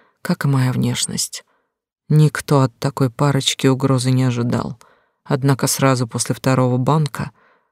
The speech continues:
он неизбежно звал. «Может, хватит на сегодня, Фря?» «Еще минут пятнадцать, Кош».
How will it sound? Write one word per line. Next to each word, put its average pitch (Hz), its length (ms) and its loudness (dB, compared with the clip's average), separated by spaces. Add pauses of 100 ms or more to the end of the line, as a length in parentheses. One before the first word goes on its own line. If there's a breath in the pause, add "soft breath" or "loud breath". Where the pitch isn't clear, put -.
(140)
он 185 260 8
неизбежно 139 760 4
звал. 131 460 -4 (1400)
«Может, 143 400 4
хватит 190 460 2
на 143 80 4
сегодня, 147 500 4
Фря?» 131 400 2 (1080)
«Еще 156 240 4
минут 170 260 8
пятнадцать, 147 560 2
Кош». - 380 -4